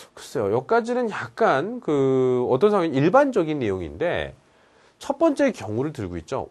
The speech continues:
"When a child feels that he has been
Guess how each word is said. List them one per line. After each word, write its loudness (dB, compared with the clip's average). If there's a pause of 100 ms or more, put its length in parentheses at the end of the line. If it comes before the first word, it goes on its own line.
"When 4
a 8 (120)
child 2
feels 2
that 0 (480)
he -2
has 0
been -4